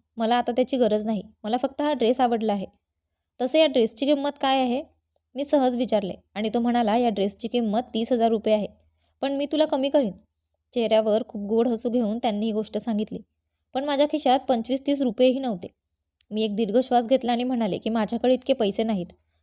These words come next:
आणि मी नंतर कधीतरी येईन. मला स्वतःला वाचवायचे होते." पण तो मुलगा म्हणाला, "तुम्ही आत येऊ शकता,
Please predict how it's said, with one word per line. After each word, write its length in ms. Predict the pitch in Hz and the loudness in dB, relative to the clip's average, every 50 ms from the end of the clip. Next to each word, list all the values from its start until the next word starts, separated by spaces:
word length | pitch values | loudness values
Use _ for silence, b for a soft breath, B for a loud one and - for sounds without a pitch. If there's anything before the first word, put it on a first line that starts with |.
| _ _ _ | _ _ _
आणि 180 | - 226 262 | -4 -4 -2
मी 120 | 277 302 320 | -2 -2 -2
नंतर 300 | 302 277 233 208 262 285 | -2 -2 0 0 0 2
कधीतरी 400 | 277 302 240 269 262 269 262 277 | 2 2 2 4 2 2 2 2
येईन. 180 | 247 196 - - _ _ _ _ _ _ _ _ _ _ | 0 0 -2 -4 _ _ _ _ _ _ _ _ _ _
मला 140 | 254 285 311 | -2 -2 0
स्वतःला 380 | 311 294 262 - 262 269 285 | 0 0 0 2 2 2 2
वाचवायचे 440 | 269 233 220 - 214 226 233 226 254 | 2 0 0 0 0 0 2 2 2
होते." 240 | 254 220 - 160 - - _ _ _ _ | 2 2 0 -4 -10 -10 _ _ _ _
पण 100 | - 208 202 - | -10 -6 -2 -2
तो 40 | |
मुलगा 300 | 233 226 220 202 180 226 | -2 0 -2 0 0 0
म्हणाला, 340 | 233 240 240 254 233 202 226 | 0 2 0 2 2 2 2
"तुम्ही 240 | 226 - 254 254 254 | 2 0 -4 -2 -2
आत 140 | 247 214 220 - | -4 -4 0 2
येऊ 160 | 262 269 262 | 2 2 2
शकता, 300 | 254 - - - _ 185 | 2 -2 -6 -8 _ -14